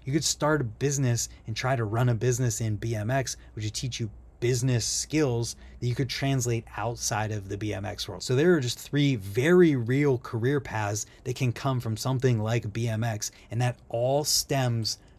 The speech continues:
from the skate park. And I'm here to tell you that I'm a living example of that. I do video as a career. Like I said earlier, I wouldn't be here right now making this video for you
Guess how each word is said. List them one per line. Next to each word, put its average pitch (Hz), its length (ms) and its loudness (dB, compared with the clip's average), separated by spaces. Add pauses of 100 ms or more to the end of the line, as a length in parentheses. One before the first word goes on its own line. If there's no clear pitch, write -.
from 117 280 -2
the 107 60 -2
skate 107 320 -2
park. 98 300 -6
And 107 80 -8
I'm 110 100 -4
here 127 260 0
to 123 80 2
tell 123 260 -2
you 110 120 2
that 107 120 -4
I'm 117 140 0
a 110 140 -2 (360)
living 143 400 6
example 113 640 0
of 92 160 -10
that. 92 240 0 (320)
I 113 140 -2
do 131 340 2
video 113 640 4 (160)
as 110 220 -2
a 120 100 0
career. 131 640 2 (140)
Like 110 180 -6
I 135 80 0
said 131 360 -2
earlier, 135 540 2 (300)
I 120 60 -6
wouldn't 143 320 0
be 160 140 -2
here 156 280 0
right 151 220 -2
now 143 240 0
making 120 320 0
this 127 180 0
video 127 320 0
for - 180 -6
you 117 360 0